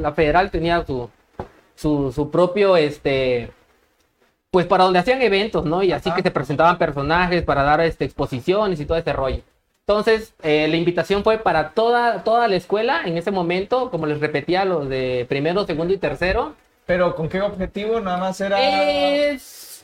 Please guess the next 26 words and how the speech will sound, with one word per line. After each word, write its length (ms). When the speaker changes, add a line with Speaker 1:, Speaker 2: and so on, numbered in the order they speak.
Speaker 2:
mostrar 640
Speaker 1:
pues, 140
Speaker 2:
o 60
Speaker 1:
nos 160
dijeron 580
en 140
el 80
principio, 500
"¿Saben 240
qué? 120
Tienen 280
que 80
ir 80
allá". 560
Eh, 180
no 280
nos 140
habían 240
dicho 220
bien, 220
bien 160
exactamente 840
qué, 300
qué 60
estaba 340
pasando 540